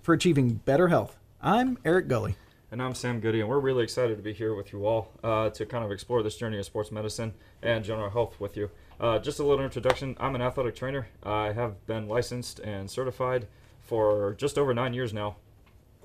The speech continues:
Speaker 2: I kinda got into the profession of athletic training, uh, starting off in high school. I was hurt all the time. So I went and saw the athletic trainer a lot in my high school, and he recommended getting a degree in sports medicine.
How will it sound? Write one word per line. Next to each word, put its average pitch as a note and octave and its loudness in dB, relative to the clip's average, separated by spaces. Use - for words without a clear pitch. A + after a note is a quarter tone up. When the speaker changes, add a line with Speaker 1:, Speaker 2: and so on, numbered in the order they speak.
Speaker 2:
I A#2+ 2
kinda C#3 -2
got A#2 4
into A#2+ -2
the G#2+ -6
profession A2 -2
of A2 -4
athletic A2 -2
training, A#2 -4
uh, G#2+ 0
starting C3 0
off C3 0
in G#2+ -6
high B2+ -2
school. A2+ -2
I G#2+ 2
was G#2+ -4
hurt A#2+ 0
all B2 2
the A2+ -2
time. G#2+ -6
So A2+ 4
I A2 2
went A#2+ -2
and G#2 -8
saw A#2 0
the G#2+ 2
athletic G#2+ -4
trainer A2+ -4
a G#2 0
lot G#2+ 0
in F#2+ -6
my G2+ -8
high B2 0
school, B2 2
and G#2+ -4
he A#2 -6
recommended A2+ -4
getting A2+ -2
a G#2 -6
degree G2+ -4
in G#2+ -4
sports A#2 -4
medicine. A2 -4